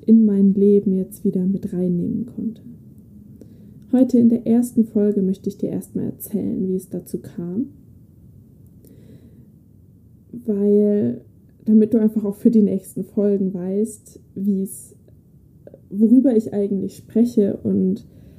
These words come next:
um was es da genau geht. Genau, damit du einfach auch so ein bisschen den Hintergrund hast. Und zwar ist es so,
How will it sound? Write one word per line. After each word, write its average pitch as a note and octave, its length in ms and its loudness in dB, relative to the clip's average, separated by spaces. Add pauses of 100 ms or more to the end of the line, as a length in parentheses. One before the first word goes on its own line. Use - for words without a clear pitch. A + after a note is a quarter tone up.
(600)
um G#3+ 140 4
was G3 200 -2
es G3+ 140 -6
da F#3 140 -4
genau F3+ 340 -4
geht. G3+ 520 2 (1080)
Genau, F#3 300 0
damit G3+ 300 2
du A3 60 6
einfach G3+ 340 -2
auch F#3+ 80 -8
so - 140 -4
ein F3+ 80 0
bisschen F3 300 -2
den F3 160 0
Hintergrund G3+ 680 -2
hast. A#3+ 240 -8 (1900)
Und A#3 160 6
zwar A#3+ 460 -2 (120)
ist A#3 200 -2
es A3 180 -2
so, C#4 460 2